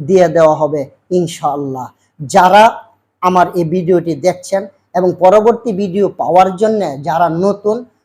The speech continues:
তারা অবশ্যই সাবস্ক্রাইবের মাধ্যমে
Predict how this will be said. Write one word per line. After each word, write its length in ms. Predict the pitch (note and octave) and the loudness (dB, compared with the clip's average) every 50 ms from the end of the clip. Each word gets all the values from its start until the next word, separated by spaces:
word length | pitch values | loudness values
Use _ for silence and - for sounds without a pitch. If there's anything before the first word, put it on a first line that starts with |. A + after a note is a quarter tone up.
| _ - | _ -4
তারা 200 | F3+ F3+ F#3 F3+ F3+ - - | -2 2 2 0 0 -2 -2
অবশ্যই 760 | F3+ F3+ F3 G3+ B3+ A#3 - - - - C4 B3+ B3+ C4+ C4+ C4 _ _ _ | 0 0 2 2 0 -2 -4 -8 -10 -6 -4 -4 -4 -4 -6 -10 _ _ _
সাবস্ক্রাইবের 840 | - - G3+ F#3 F3+ A3 B3 A#3+ - - - G#3 G3 F3+ G3 F#3+ F#3 | -12 -2 0 0 2 2 0 0 -4 -4 0 2 2 4 2 0 2
মাধ্যমে 500 | G3 F#3+ F3 E3 D#3+ E3 E3 F3+ G#3 A#3+ | 2 0 -2 -2 -4 -6 -6 -6 -6 -8